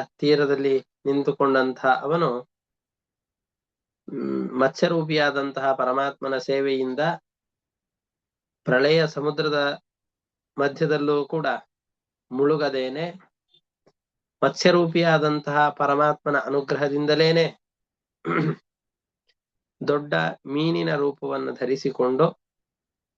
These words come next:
ಪರಮಾತ್ಮ ಬಂದಾಗ ಆ ಪರಮಾತ್ಮನ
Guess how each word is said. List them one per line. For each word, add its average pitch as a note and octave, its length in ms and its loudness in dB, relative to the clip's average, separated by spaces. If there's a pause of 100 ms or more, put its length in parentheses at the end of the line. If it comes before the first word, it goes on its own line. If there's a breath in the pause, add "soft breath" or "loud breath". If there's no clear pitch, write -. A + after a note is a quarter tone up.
(2250)
ಪರಮಾತ್ಮ D3 520 2
ಬಂದಾಗ D3+ 480 0 (400)
ಆ C3 140 -6
ಪರಮಾತ್ಮನ C#3+ 720 -2